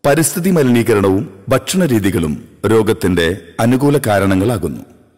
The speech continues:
കൗമാരത്തിന്റെ തുടക്കത്തിൽ തന്നെ കാഴ്ചശക്തി വീണ്ടും കുറയാതെ സ്ഥിരീകരിക്കുന്ന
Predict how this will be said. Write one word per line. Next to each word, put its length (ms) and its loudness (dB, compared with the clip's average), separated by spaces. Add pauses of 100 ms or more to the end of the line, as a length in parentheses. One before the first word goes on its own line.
(720)
കൗമാരത്തിന്റെ 720 2
തുടക്കത്തിൽ 560 0
തന്നെ 340 0
കാഴ്ചശക്തി 760 -2
വീണ്ടും 420 -2 (460)
കുറയാതെ 500 2
സ്ഥിരീകരിക്കുന്ന 840 0